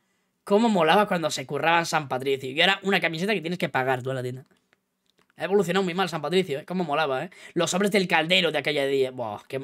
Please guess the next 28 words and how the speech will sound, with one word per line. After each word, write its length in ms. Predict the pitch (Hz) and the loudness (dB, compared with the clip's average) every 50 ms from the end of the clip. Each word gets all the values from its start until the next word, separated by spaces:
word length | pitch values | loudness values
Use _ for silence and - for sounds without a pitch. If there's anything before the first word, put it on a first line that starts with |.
| - | -10
cómo 180 | - - 156 151 | -10 -6 -6 -4
molaban, 440 | 139 131 127 123 120 117 113 113 120 | 0 0 0 0 0 -2 -4 -8 -10
tío. 200 | 127 123 120 - _ _ _ _ _ _ _ _ _ _ _ | -10 -12 -12 -14 _ _ _ _ _ _ _ _ _ _ _
Cómo 220 | - - 151 151 147 | -6 -4 -2 -2 0
molaba 280 | 139 139 139 139 135 | 2 2 2 2 2
San 180 | 135 - 139 120 | 0 -4 -6 -6
Patricio, 380 | 123 123 131 131 127 - 123 120 | -6 -6 -4 -4 -6 -6 -8 -10
tío. 200 | 135 131 127 _ _ _ _ _ _ _ _ _ _ _ _ _ _ _ _ | -10 -10 -10 _ _ _ _ _ _ _ _ _ _ _ _ _ _ _ _
El 140 | - 143 143 | -4 -2 0
evento 260 | 135 143 143 143 139 | 2 2 0 0 0
de 60 | 139 | -2
San 140 | 135 - 135 | -2 -4 -4
Patricio 340 | 123 127 127 135 135 143 135 | -2 -2 -2 -2 -2 -4 -2
molaba 240 | 131 131 135 131 131 | 0 0 0 0 -2
un 100 | 123 120 | -4 -6
montón. 360 | 117 117 120 123 120 117 131 | -6 -8 -8 -10 -10 -10 -6
Y 60 | 143 | -4
mira 160 | 151 165 170 | -2 0 0
que 220 | 156 165 151 151 147 | 2 4 4 4 4
a 100 | 143 143 | 2 0
nosotros 340 | 139 139 139 156 151 160 - | -2 -4 -6 -6 -8 -6 -4
San 200 | 156 147 139 127 | -4 -6 -6 -4
Patricio, 440 | - 135 131 139 143 139 165 156 | -4 -4 -2 -2 -2 0 0 0
por 100 | 139 131 | 0 -2
ejemplo, 240 | 123 135 131 127 131 | -6 -6 -6 -4 -4
aquí 100 | 127 - | -4 -4
en 80 | 131 131 | -6 -6
España, 500 | 127 - - 147 139 139 143 143 151 | -8 -6 -4 -2 -2 0 0 -2 -4